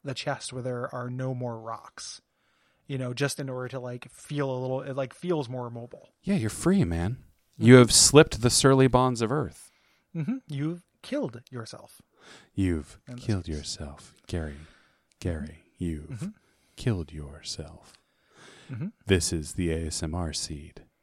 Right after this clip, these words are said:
Speaker 2: incoming.
Speaker 1: Kill yourself.
Speaker 2: Kill yourself.
Speaker 1: Kill
Speaker 2: Kill
Speaker 1: yourself.
Speaker 2: yours-, K I L L S E L F.
Speaker 1: <laughs> See, yeah.
Speaker 2: <laughs>
Speaker 1: Kill self.
Speaker 2: That would be great if that just generated, like, a thousand transcendences.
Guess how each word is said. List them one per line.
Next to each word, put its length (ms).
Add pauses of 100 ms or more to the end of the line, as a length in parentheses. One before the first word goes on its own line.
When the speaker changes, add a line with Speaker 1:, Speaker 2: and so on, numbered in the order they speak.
(180)
Speaker 2:
incoming. 540 (680)
Speaker 1:
Kill 280
yourself. 460
Speaker 2:
Kill 180
yourself. 560
Speaker 1:
Kill 160
Speaker 2:
Kill 20
Speaker 1:
yourself. 180
Speaker 2:
yours-, 160 (180)
K 280
I 240
L 220
L 340 (440)
S 260
E 220 (100)
L 180
F. 380 (420)
Speaker 1:
<laughs> 400
See, 320
yeah. 120
Speaker 2:
<laughs> 340
Speaker 1:
Kill 200
self. 280
Speaker 2:
That 100
would 80
be 100
great 260
if 120
that 140
just 200
generated, 460
like, 180 (100)
a 100
thousand 560
transcendences. 1000